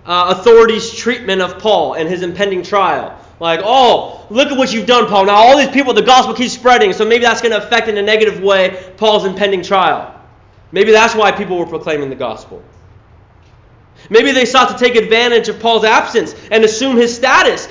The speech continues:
Now that he's bound in chains, like, "Oh, I, I kinda like that, that popularity he was getting. Now, now that he's out of the picture, let me step in and kinda take the top rank. Let me be popular."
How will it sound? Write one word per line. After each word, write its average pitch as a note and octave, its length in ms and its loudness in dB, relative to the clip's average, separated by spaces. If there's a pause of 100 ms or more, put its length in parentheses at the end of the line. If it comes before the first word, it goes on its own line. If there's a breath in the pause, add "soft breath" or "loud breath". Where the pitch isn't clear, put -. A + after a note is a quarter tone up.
(120 loud breath)
Now C4+ 160 2
that C#4+ 160 4
he's B3+ 120 -2
bound C4 280 2
in A#3+ 120 -2
chains, D4+ 360 0
like, - 160 0
"Oh, C#4+ 200 0
I, - 300 -4
I A#3+ 60 0
kinda D4+ 240 4
like B3 380 0
that, - 520 0
that A3+ 200 0
popularity B3 580 2
he A#3 80 -2
was G#3+ 120 -2
getting. G3+ 200 2
Now, B3+ 160 2
now B3+ 240 2
that A3+ 80 2
he's B3+ 120 0
out B3 120 2
of A#3+ 60 -4
the - 60 -8
picture, A#3+ 520 -2
let B3 140 4
me B3+ 80 0
step A#3+ 340 2
in A3+ 220 6
and G3+ 100 0
kinda G#3+ 240 0
take A3+ 480 0
the G3+ 100 -4
top G#3 300 0
rank. G#3 420 0 (1300)
Let D#3 80 -10
me E3+ 100 -2
be A3 160 -2
popular." C#3+ 500 -4